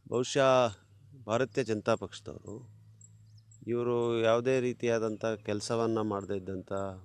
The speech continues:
ಒಬ್ಬ ಸಂಸದ ಅಂತ ಗುರುತಿಸಿ ಆತನಿಗೆ ಟಿಕೆಟನ್ನು ನಿರಾಕರಿಸಿದ್ದಾರೆ. ಅಲ್ಲಿಂದ, ಆ, ಬೇಸತ್ಬಿಟ್ಟಿದ್ದಾರೆ ಪಾಪ ಪ್ರತಾಪ್ ಸಿಂಹ ಅವರು. ಏನು ಮಾತಾಡ್ತಾ ಇದ್ದಾರೆ ಅಂತ ಗೊತ್ತೇ ಆಗ್ತಾ ಇಲ್ಲ ಅವ್ರಿಗೆ.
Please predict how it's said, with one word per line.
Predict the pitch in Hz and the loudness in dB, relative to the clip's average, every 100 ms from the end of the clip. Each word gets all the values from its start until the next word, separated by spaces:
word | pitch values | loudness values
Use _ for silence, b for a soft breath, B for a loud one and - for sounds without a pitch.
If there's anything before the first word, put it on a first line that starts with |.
| 92 - | -20 -16
ಒಬ್ಬ | 87 95 | -12 -10
ಸಂಸದ | - 98 - 104 | -8 -6 -2 -2
ಅಂತ | 98 92 95 | -2 -4 -10
ಗುರುತಿಸಿ | 82 101 - - 85 80 101 _ _ _ _ _ _ _ - | -8 -8 -8 -10 -10 -14 -18 _ _ _ _ _ _ _ -4
ಆತನಿಗೆ | 113 120 113 127 | -2 0 -2 -4
ಟಿಕೆಟನ್ನು | 120 117 120 110 104 117 | -4 -4 -2 -2 -2 -2
ನಿರಾಕರಿಸಿದ್ದಾರೆ. | 113 101 104 92 - - - - _ _ _ _ _ _ _ _ _ _ _ _ _ _ - | -2 -2 -2 -6 -12 -16 -18 -20 _ _ _ _ _ _ _ _ _ _ _ _ _ _ -4
ಅಲ್ಲಿಂದ, | 131 160 160 | 2 4 8
ಆ, | 156 147 139 131 110 107 117 117 117 113 110 | 8 8 8 6 2 -6 -8 -4 -2 -2 -2
ಬೇಸತ್ಬಿಟ್ಟಿದ್ದಾರೆ | 110 131 127 - - 87 95 - 104 | 0 0 -2 -8 -10 -8 -8 -12 -12
ಪಾಪ | 95 90 | -10 -8
ಪ್ರತಾಪ್ | - 95 107 - | -8 -6 -8 -8
ಸಿಂಹ | 90 | -10
ಅವರು. | 87 90 110 - | -8 -8 -10 -6
ಏನು | 110 117 | -4 -2
ಮಾತಾಡ್ತಾ | 113 107 104 95 101 | -4 -4 -6 -6 -8
ಇದ್ದಾರೆ | 95 98 | -6 -8
ಅಂತ | 98 101 | -8 -8
ಗೊತ್ತೇ | 101 87 - | -8 -8 -8
ಆಗ್ತಾ | 95 - | -8 -10
ಇಲ್ಲ | 80 - | -14 -16
ಅವ್ರಿಗೆ. | - 95 101 _ | -18 -20 -20 _